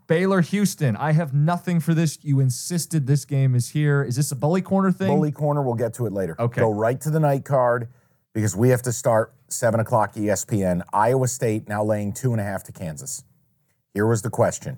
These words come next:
Speaker 2: "Jim, explain this line."
Speaker 1: Can't.
Speaker 2: I can. I can, and we would have to do something that I know we don't want to do. This is a test of will. <sighs> Here we go.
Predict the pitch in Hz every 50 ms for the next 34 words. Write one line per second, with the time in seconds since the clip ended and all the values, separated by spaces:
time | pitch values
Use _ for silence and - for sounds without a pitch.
0 | - _ _ _ _ - 120 131 156 180 190 185 - _ _ _ _ _ _ _
1 | _ - - - - - - - 87 95 101 110 113 110 110 98 - - 82 73
2 | 73 69 67 - - _ - - 123 110 98 - - - _ _ _ _ _ _
3 | _ _ _ _ _ _ _ _ _ _ _ _ _ _ _ - - - - -
4 | _ _ _ - - 95 90 - 104 90 71 67 - - _ _ _ _ _ _
5 | _ _ _ _ _ _ _ _ _ _ _ _ _ _ _ _ _ _ _ _
6 | _ _ _ _ _ _ _ _ _ _ - - 104 - - - - 156 151 139
7 | 120 101 90 82 80 78 - _ _ _ - 98 95 92 92 101 - - - 82
8 | 92 101 123 131 127 127 98 - 123 127 127 127 - - 127 101 - 120 120 117
9 | - - 113 92 85 - 104 92 87 82 82 82 82 82 - - - 92 98 104
10 | 101 98 107 101 98 92 82 101 98 85 71 - 101 90 95 - - 87 82 78
11 | 73 - - - 69 76 67 - - _ _ _ _ _ _ _ _ _ _ _
12 | _ _ - 127 135 123 - 147 131 117 131 117 - - 135 110 - - - 120
13 | 98 80 80 85 90 82 69 62 - - _ _ _ _ _ _ _ _ _ _
14 | _ _ _ _ _ _ _ _ _ _ _ _ _ _ _ _ _ _ - -
15 | - - - - - - - - 123 117 117 117 117 98 85 76 -